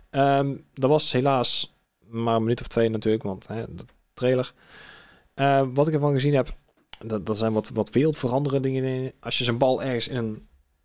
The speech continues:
ja, eh, een ding duwt waar, je, <laughs> waar, waar die in hoort,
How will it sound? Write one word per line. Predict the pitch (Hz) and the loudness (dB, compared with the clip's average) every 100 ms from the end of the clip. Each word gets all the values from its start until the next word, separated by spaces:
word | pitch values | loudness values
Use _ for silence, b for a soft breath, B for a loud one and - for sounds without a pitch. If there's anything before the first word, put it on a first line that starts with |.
| _ - | _ -20
ja, | 101 - - _ _ _ _ | -18 -18 -20 _ _ _ _
eh, | - 104 98 90 87 80 60 57 - _ _ | -16 -12 -10 -12 -12 -14 -16 -20 -20 _ _
een | 117 107 | -12 -4
ding | 117 110 | -2 0
duwt | 110 107 | 0 2
waar, | 107 | 0
je, | 110 107 113 | 0 -2 -8
<laughs> | - | -2
waar, | 143 131 | 0 2
waar | 135 | 0
die | 127 | 0
in | 143 131 | 2 2
hoort, | 135 139 | 4 2